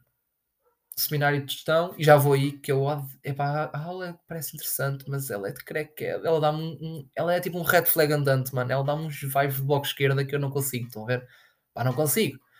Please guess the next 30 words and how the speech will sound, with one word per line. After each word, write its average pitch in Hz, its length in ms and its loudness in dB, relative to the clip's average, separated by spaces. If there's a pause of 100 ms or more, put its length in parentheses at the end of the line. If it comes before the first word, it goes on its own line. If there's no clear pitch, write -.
(760)
Ah, 139 640 4 (120)
e 143 60 -8
mais 175 200 2
o 139 40 -2
que 131 100 -4
é 104 40 -6
que - 60 -10
eu 117 80 -8
tenho? 80 200 -14 (920)
Pá, 139 160 8
tenho 143 400 0
logística, 139 580 -2
e 139 100 -4
o - 20 -2
gajo 127 200 0
é - 20 2
bué 127 120 0
da 127 100 0
nerd, 131 260 0
que - 80 -12
fala 123 280 -2
de 117 60 -4
autocarros 120 460 -2
e 117 60 -8
caminhões 120 400 -4
e 117 40 -8
não 117 100 -8
sei 120 160 -8
o - 20 -8
quê. 143 260 -4